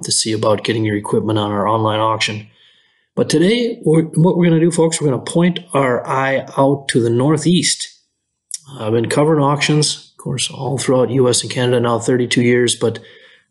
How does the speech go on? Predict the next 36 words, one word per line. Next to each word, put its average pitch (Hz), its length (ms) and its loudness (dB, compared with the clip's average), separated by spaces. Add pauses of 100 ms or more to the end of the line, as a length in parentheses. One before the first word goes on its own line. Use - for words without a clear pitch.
(140)
um, 117 520 -4 (600)
maybe 135 240 0
just 123 260 0
the 120 60 -6
fact 123 240 -2
that 131 80 0
I'm 120 80 2
a 120 80 0
Minnesota 131 480 2
boy, 117 480 0 (340)
uh, 120 400 0
always 156 540 2
been 107 260 -4
very 135 280 2
interesting 139 380 0
to 110 40 2
me 110 140 4
when 110 160 0
we 110 100 0
get, 113 240 0 (160)
uh, 120 100 -4
sale 127 300 0
prices 113 420 0
in 113 180 0
from 110 360 -2 (380)
auctions 120 400 -2
out 113 140 2
across 110 380 0
Pennsylvania, 113 720 -2
New 113 100 2
York, 113 560 0 (240)
uh, 117 400 -14
that 110 160 -6
whole 113 240 2
Northeast 110 500 0
corridor. 113 540 0